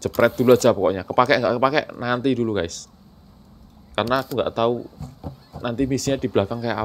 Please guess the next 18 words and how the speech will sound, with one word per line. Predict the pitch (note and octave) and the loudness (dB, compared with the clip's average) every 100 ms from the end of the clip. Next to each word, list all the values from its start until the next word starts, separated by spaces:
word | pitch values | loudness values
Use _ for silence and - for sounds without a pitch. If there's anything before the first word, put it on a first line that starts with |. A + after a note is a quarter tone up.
| G#2+ | -4
apa, | C3 | -4
jadinya. | C3+ G#2 G#2+ B2+ - - - - - - - - _ | -4 -10 -10 -10 -12 -16 -20 -20 -20 -20 -20 -20 _
Wih. | - - _ - _ _ - - - - - - - - - - - - | -12 -12 _ -20 _ _ -20 -20 -20 -20 -20 -20 -20 -20 -20 -20 -16 -8
Ada | |
bebek | - C#3 - - | -2 0 0 -2
tuh. | A2+ - B2+ - | -4 -8 -12 -14
<laughs> | - - | -10 -8
Eh, | |
bebek | - - G#2+ - | -2 0 2 0
apa | A#3+ D4+ | 0 -2
nih? | C#3+ - _ _ _ _ - - - - - - - - - - - - - | -2 -6 _ _ _ _ -20 -18 -18 -16 -10 -8 -8 -14 -20 -20 -20 -14 -2
Oh, | D#3 | 0
seagull. | - F3+ - C#3 C#3 E3 E3 B2 G#2 _ _ | 0 -6 -4 0 4 4 4 2 -2 _ _
Seagull | - C#3+ - A2+ | -12 -8 -6 -8
tuh | - | -8
burung | G2+ F#2+ | -12 -10
apa | D#3+ A#3 A#2+ | -12 -12 -6
ya? | A2 | -4